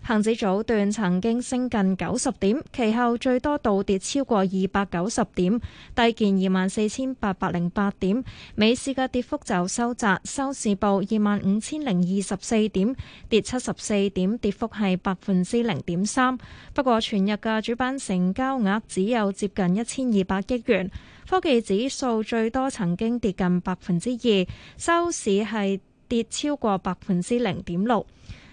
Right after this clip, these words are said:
友邦被大行調低目標價，低收超過百分之二。信義光能跌超過百分之七，係跌幅最大嘅藍籌股。體育用品股就做好，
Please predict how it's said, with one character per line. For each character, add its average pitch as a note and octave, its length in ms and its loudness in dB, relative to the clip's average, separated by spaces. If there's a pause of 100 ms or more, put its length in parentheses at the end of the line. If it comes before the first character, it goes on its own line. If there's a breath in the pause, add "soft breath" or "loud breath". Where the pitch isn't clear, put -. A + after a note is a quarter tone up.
(120 loud breath)
友 G#3 140 4
邦 B3 220 0
被 G3+ 220 0
大 F#3+ 240 0
行 F#3+ 260 -2
調 F#3 240 -2
低 A#3+ 160 0
目 A#3 200 0
標 B3 180 0
價， A3+ 340 2
低 C#4+ 200 0
收 C#4 280 -2
超 C#4 240 -2
過 F#3+ 220 0
百 F3+ 180 -2
分 F3 280 -2
之 A3+ 140 -2
二。 G#3 360 2 (300 loud breath)
信 D#4 220 2
義 D4+ 100 0
光 E4+ 240 -2
能 F#3 200 0
跌 G3+ 140 0
超 C#4+ 240 -2
過 G#3+ 220 0
百 F#3 200 -4
分 F3+ 180 0
之 A#3+ 160 -2
七， - 140 -4
係 A3+ 360 0
跌 A3 120 0
幅 D4 140 -6
最 G#3 340 2 (260 loud breath)
大 F#3+ 220 2
嘅 F#3+ 80 2
藍 F3+ 380 0
籌 F3 240 -2
股。 A3 280 0 (500 loud breath)
體 C4+ 160 2
育 F#4+ 120 0
用 A3 180 4
品 A3 200 0
股 A#3+ 160 0
就 G#3+ 160 0
做 F#3 260 0
好， G3+ 280 2